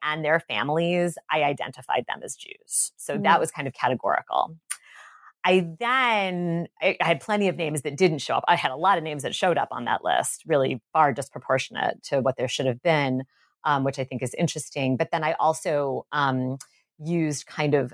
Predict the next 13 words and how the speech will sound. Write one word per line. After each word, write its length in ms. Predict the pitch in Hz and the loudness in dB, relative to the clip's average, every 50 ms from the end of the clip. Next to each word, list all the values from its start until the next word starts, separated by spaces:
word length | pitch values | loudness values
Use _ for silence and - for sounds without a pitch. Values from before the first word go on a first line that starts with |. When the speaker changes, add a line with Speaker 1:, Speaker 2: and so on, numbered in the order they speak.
| - - | -8 -4
Speaker 1:
a, 480 | 139 139 135 135 135 135 135 135 143 147 | 0 0 2 2 2 2 0 0 -2 -4
sort 200 | - - 226 247 | -6 -4 -2 -2
of 120 | 226 180 | 0 0
a, 300 | 175 156 151 156 156 220 - | 0 2 0 0 -2 -4 -8
you 140 | 392 403 339 | -10 -4 0
know, 80 | 254 | 0
like 140 | 226 208 - | 0 0 0
a 40 | 170 | -4
triangulating 640 | - - 185 160 160 156 156 143 131 123 127 131 127 | -4 -4 -4 -2 0 2 2 2 2 0 -2 -4 -4
strategy. 720 | - - 110 110 - - - - - 85 85 107 156 - _ - - - - - - _ _ _ _ - | -4 -2 -2 -2 -2 -4 -8 -14 -12 -12 -10 -12 -12 -14 _ -20 -20 -20 -20 -20 -20 _ _ _ _ -2
If 360 | 165 160 151 - - - - - _ - | 0 0 0 0 -4 -12 -16 -8 _ 2
a 120 | 170 170 | 2 2
first, 440 | 165 - - - 180 170 160 - - | 2 0 -4 0 2 2 2 0 -4